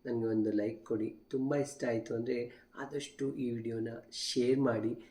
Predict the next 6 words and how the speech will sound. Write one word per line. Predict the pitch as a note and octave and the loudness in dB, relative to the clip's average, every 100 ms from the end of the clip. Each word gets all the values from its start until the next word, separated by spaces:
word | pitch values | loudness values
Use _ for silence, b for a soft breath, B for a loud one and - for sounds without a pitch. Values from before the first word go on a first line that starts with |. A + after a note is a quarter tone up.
| B - | B -4
ನಾಲ್ಕಾರು | B2 A2+ A#2+ D3+ - D#3 D3 D3 | 0 2 2 0 -2 0 2 0
ಫ್ಯಾಮಿಲೀಸ್‌ಗಳಿಗೆ | - A#2+ A2+ B2+ B2+ - - A#2+ A2+ B2 A#2 A#2 - - C3 | 0 0 2 2 0 -2 -4 0 0 2 0 -2 -10 -8 0
ಈ | C3 | 2
ಒಂದು | A#2+ A#2+ | 2 0
ಮಾದರಿ | A#2+ A2 G#2 A2+ C3+ B2+ | -2 -2 0 2 4 4
ಆಗ್ಲಿ. | A2 G2+ G#2 A#2+ - - | 2 -2 -2 -2 -6 -20